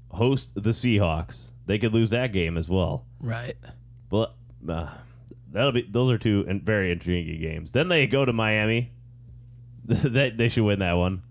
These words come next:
Speaker 1: They host the Giants. Then they go to Washington. Then they play the Cowboys. Then they play the Giants last week of the season. That is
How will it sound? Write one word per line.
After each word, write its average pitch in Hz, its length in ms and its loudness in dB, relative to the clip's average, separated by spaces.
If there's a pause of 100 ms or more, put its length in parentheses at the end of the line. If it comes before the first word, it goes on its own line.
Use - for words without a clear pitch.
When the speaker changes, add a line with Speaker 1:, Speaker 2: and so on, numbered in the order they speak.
(100)
Speaker 1:
They 104 140 0
host 165 260 2
the 160 80 2
Giants. 131 720 0 (1300)
Then 120 300 0
they 117 160 4
go 127 180 4
to 135 80 4
Washington. 120 840 2 (600)
Then 110 160 2
they 127 100 2
play 151 200 2
the 139 100 2
Cowboys. 123 720 2
Then 107 280 -2
they 98 420 2 (420)
play 98 320 2
the 92 140 -2
Giants 90 480 0
last 82 260 -4
week 78 140 -4
of 71 60 -6
the - 40 -10
season. 78 460 -10
That 143 240 4
is 147 240 0